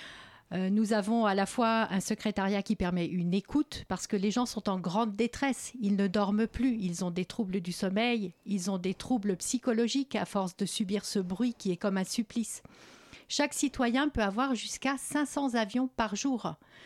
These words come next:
jour et nuit. Donc c'est, c'est comme le supplice de la goutte d'eau, on peut plus dormir, on peut plus se concentrer, on peut pas profiter de l'extérieur, c'est très compliqué.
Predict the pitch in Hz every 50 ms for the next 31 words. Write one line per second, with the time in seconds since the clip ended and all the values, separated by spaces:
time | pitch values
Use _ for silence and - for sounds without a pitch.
0 | - - - - - - - _ _ _ _ _ _ _ _ _ - 147 - 226
1 | 254 262 - - - 208 220 214 214 202 185 - - - - 185 170 208 208 202
2 | - - - 202 185 180 175 170 - - 214 - 254 254 254 240 - 247 226 -
3 | 247 226 202 220 208 180 180 165 180 175 160 160 180 185 226 247 247 311 262 226
4 | - 240 226 - - 233 190 202 185 180 180 185 202 226 214 214 185 190 180 -
5 | 214 202 - - 202 - - 180 165 - - - 202 208 208 214 214 202 190 -
6 | 190 - - 196 190 190 185 185 180 180 - - 185 - - 180 - 196 185 175
7 | 180 165 165 156 - - - 170 - 170 175 175 185 185 - - 185 - - 226
8 | 202 - - 190 - - 196 - - 160 160